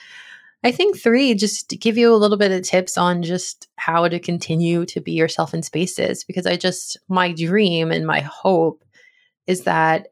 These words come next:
everyone can feel like they can be themselves, because I deeply, deeply, deeply know that being yourself is <laughs> what is going to change this world. If everybody gets to just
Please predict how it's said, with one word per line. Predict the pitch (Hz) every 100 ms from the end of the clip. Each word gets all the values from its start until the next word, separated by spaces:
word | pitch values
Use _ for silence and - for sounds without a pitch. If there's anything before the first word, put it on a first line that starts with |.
| -
everyone | 180 185 202 180 165
can | 170 170 160
feel | - 160 156 165 175 185 -
like | 170 160 156 -
they | -
can | 160 175
be | 175
themselves, | - 175 - 175 - 185 - -
because | 175 170 170 165 156 - _ _ _ _ _ _
I | - 160 -
deeply, | 202 202 202 214 202
deeply, | 190 180 185 175
deeply | - 165 170 170
know | 160 151 156 196 226 _ _
that | 185 175 165 160 160 - - _ _ _ _ _
being | 185 185 202
yourself | 180 - 143 143 208 -
is | - -
<laughs> | 143
what | 143
is | 165 -
going | 156 147 151
to | 160
change | - 151
this | 165 -
world. | 143 -
If | - -
everybody | 196 202 208 220 202 196 190
gets | 185 180 -
to | -
just | 175 - 185 185 180 - -